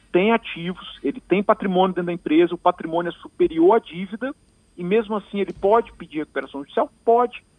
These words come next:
Pode, pra não chegar no estado de insolvência. Porque muitas pessoas deixam, Fernanda, a situação assim, é, não querem, é, é uma questão de negação muito grande. É muito duro, Fernanda, pro empresário também, pra empresa pedir recuperação judicial.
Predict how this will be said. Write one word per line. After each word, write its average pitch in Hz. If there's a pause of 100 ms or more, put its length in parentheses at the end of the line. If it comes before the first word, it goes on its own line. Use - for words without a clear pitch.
(720)
Pode, 202
pra 190
não 208
chegar 208
no 208
estado 208
de 202
insolvência. 208 (400)
Porque 180
muitas 214
pessoas 208 (240)
deixam, 196
Fernanda, 156
a 135
situação 170
assim, 165 (580)
é, 143
não 190
querem, 226 (220)
é, -
é 180
uma 196
questão 202
de 190
negação 196
muito 196
grande. 175
É 156
muito 202
duro, 202
Fernanda, 147
pro -
empresário 147
também, 151
pra 160
empresa 170
pedir 180
recuperação 175
judicial. 156